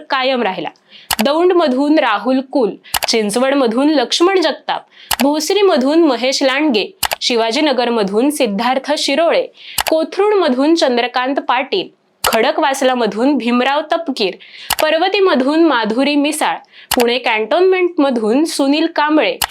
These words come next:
आणि कसबा पेठेतून मुक्ता टिळक विजयी झाल्या. मात्र पुढे कसबा पेठेत झालेल्या पोटनिवडणुकीत भाजपच्या हातातून ही सत्ता निसटली आणि या जागी काँग्रेसचे रवींद्र धंगेकर विजयी झाले. तर चिंचवड विधानसभा मतदारसंघात झालेल्या पोटनिवडणुकीत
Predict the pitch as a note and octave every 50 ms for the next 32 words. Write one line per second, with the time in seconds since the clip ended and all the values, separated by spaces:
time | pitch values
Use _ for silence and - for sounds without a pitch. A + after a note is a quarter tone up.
0 | - - - G#3+ A3 B3 A3+ - C#4+ A#3+ G#3 G#3 A#3 C#4+ - - F4 D#4 - -
1 | C#4 C4+ C4+ - A3 G#3 A#3 C#4 C4+ C4 C4+ C4 C4+ - - F#4 F#4 F#4 F#4+ E4
2 | A#3+ G3+ G3 B3 B3+ C4+ C4 C#4+ A#3+ B3+ G#3+ G3+ G3 F#3+ F#3+ E3+ D3 - - -
3 | - C#4+ D4+ D4 D#4+ F#4+ G#4 G#4 G#4+ G#4 F#4 G4+ G#4+ G#4 E4+ C4+ B3 A3+ B3 C4
4 | F4 F#4+ F#4+ F#4+ F4 - E4 F4+ D#4 C4+ C4+ C4 B3 A#3+ A#3+ B3 B3+ C#4 D#4 D#4
5 | - D#4+ D#4+ F#4+ F#4+ F#4+ F4+ D#4+ C#4+ C4+ C4 B3+ A#3+ A3 F#3+ G#3 G3 F3 F3 -
6 | _ _ - G3 G#3 G3+ G3 B3 C#4+ C#4 - - E4 D#4 C4 A#3 A3+ A#3 C#4 D4
7 | D4 D4 C4+ B3 B3+ C4+ C4 D#4 F4 F4 F#4 D4+ D#4 - - A#3+ A#3 C4 D4 C4+
8 | - - A3 G3 F#3+ - F#3+ E3 E3 - - - - - - - G#3+ G#3 A3+ A3+
9 | G#3+ G#3+ B3 D4+ D#4+ E4+ D#4+ C#4+ B3 A3+ A#3 C4 D4+ D4+ - D4 C#4 C#4 C#4+ D#4
10 | F#4+ G4+ G4 - - C4+ B3+ D4+ D4+ C4+ C4 D4+ F#4+ F#4+ G4+ G4+ F4+ E4 D#4 D4+
11 | C#4+ C4+ A#3+ B3 - A3 B3+ D#4+ D4 C#4+ C4 B3 A#3 G3+ G3 F#3 G3 F3+ E3+ E3
12 | - - _ _ - - - - - G4 G4+ F#4+ F#4+ - F4 E4+ E4 E4 G4+ G4+
13 | A4 A4 G#4+ G4+ F4+ E4+ E4 E4+ E4 E4 E4 C#4 D4+ D4+ D4 C4+ B3+ C4 B3+ C4
14 | C4 C4 C#4+ C#4 B3 A3+ A3 G#3+ A3 B3+ B3+ A3+ A#3+ A#3 A3 A3 A3 A3+ B3 B3+
15 | C4 C4 - D4 F4+ F#4+ F#4+ F4 D#4 C4+ C4+ B3+ A#3+ A3 G3 G3 - F3+ E3+